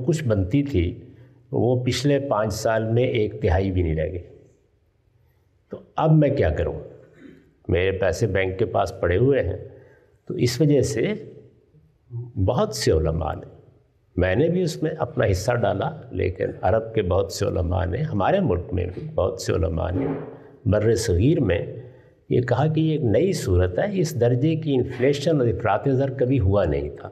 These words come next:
दुनिया की तारीख में। हम पुरानी तारीख पढ़ते हैं तो बाज़ औक़ात तीन तीन सदी कीमतें एक ही रहती, लेकिन अब ऐसा नहीं है। तो इसलिए रुपए की या जो भी आपकी currency है उसकी हकीकी कीमत आपको लेने का हक है।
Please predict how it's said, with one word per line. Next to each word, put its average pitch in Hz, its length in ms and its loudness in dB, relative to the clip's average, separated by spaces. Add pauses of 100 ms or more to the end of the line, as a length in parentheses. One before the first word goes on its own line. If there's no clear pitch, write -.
(120)
दुनिया 87 380 2
की 82 100 -4
तारीख 85 460 -2
में। 92 120 -10 (180)
हम 135 180 2
पुरानी 151 360 2
तारीख 160 380 0
पढ़ते 160 240 0
हैं 185 100 2
तो 180 100 -2
बाज़ 156 200 4
औक़ात 160 400 -2
तीन 180 280 4
तीन 180 200 2
सदी 170 320 0
कीमतें 127 420 4
एक 98 200 4
ही 92 100 0
रहती, 82 340 -4 (260)
लेकिन 110 360 2
अब 127 240 0
ऐसा 90 260 0
नहीं 82 240 0
है। 85 160 -8 (600)
तो 151 100 -2
इसलिए 123 500 4 (760)
रुपए 113 560 2
की 123 480 -2 (280)
या 147 140 2
जो 185 200 6
भी 233 160 2
आपकी 156 320 2
currency 127 500 0
है - 180 2 (300)
उसकी 160 380 2
हकीकी 185 580 0
कीमत 139 380 2
आपको 107 300 0
लेने 85 280 0
का 82 140 -2
हक 76 120 -4
है। - 180 -20